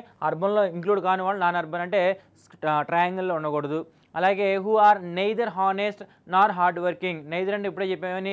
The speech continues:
రెండు కాకూడదని. Neither honest nor hard working అని చెప్పాం. So హానెస్ట్‌లోను హార్డ్ వర్కింగ్‌లో ఉండకూడదు, అలాగే అర్బన్‌లో కూడా ఉండకూడదు. అంటే meaning ఏంటి? ఒక్క సర్కిల్‌లో మాత్రమే ఉన్న వాళ్ళు ఎంతమంది? ఒక సర్కిల్‌లో ఉన్న వాళ్ళు ఎంతమంది అండి మనకి? Only seven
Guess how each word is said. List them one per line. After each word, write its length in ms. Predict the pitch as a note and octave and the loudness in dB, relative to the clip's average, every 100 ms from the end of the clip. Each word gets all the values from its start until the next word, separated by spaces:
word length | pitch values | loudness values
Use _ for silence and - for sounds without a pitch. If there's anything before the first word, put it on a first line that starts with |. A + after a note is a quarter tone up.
| F#3+ | -4
రెండు 200 | F3 G3 F3+ | -2 -2 2
కాకూడదని. 460 | E3+ F3 F3 D#3 - _ _ - | 2 0 -4 -6 -12 _ _ -4
Neither 220 | F#3 G3 E3+ F3+ | 0 0 2 2
honest 340 | G3+ C4 - _ _ F3+ | 4 0 -2 _ _ 2
nor 160 | F#3+ F#3 F3 | 4 4 4
hard 260 | F3 F3+ F3+ | 2 2 -2
working 300 | F3 F#3 F3+ | -4 -6 -6
అని 100 | E3+ D#3+ | -6 -6
చెప్పాం. 240 | E3+ D3+ - _ _ | -6 -6 -12 _ _
So 80 | G#3 F#3 F3+ | 0 4 4
హానెస్ట్‌లోను 500 | G3 G3 G3+ G#3 F#3+ | 4 -2 -4 0 2
హార్డ్ 160 | F3+ F#3 | 2 -2
వర్కింగ్‌లో 260 | E3+ F#3+ | -4 -4
ఉండకూడదు, 400 | E3 D#3+ D#3 D#3+ E3+ - - | -2 -4 -4 -6 -8 -10 -2
అలాగే 180 | F3+ G3+ E3 | 2 2 2
అర్బన్‌లో 280 | E3 G3+ G3+ | 0 0 0
కూడా 80 | F#3 | 0
ఉండకూడదు. 380 | E3 D#3+ D#3 D#3+ E3 | -2 -2 -2 -4 -4
అంటే 140 | F#3 F#3 | -6 -6
meaning 200 | G3+ G3+ G3+ | -6 -6 -2
ఏంటి? 160 | G3 G3+ G3+ _ D#3 | 0 0 -4 _ -8
ఒక్క 120 | - E3+ | -6 -4
సర్కిల్‌లో 420 | E3 E3 G3 F#3+ E3+ | -4 -2 0 2 0
మాత్రమే 300 | E3 E3 F#3 D#3+ | -2 -4 -8 -6
ఉన్న 120 | D#3+ D#3 | -2 0
వాళ్ళు 140 | E3+ D3 | -2 -6
ఎంతమంది? 500 | C#3+ C#3 C3+ D#3 D#3+ C3+ _ - | -8 -10 -6 -4 -4 -6 _ -12
ఒక 80 | D3+ D#3+ | -10 -6
సర్కిల్‌లో 240 | F3+ G3 G3 | -6 -4 -2
ఉన్న 80 | G3 | -2
వాళ్ళు 120 | F#3 | -4
ఎంతమంది 240 | G3 G3 G3+ | -6 -6 -6
అండి 120 | G3+ | -6
మనకి? 240 | G3 G3 G3+ G3+ _ _ _ _ _ _ _ E3+ | -4 -2 -2 -2 _ _ _ _ _ _ _ -8
Only 220 | F#3+ A3 G#3 - _ G3 | -2 0 0 -2 _ -2
seven 180 | F#3 | -2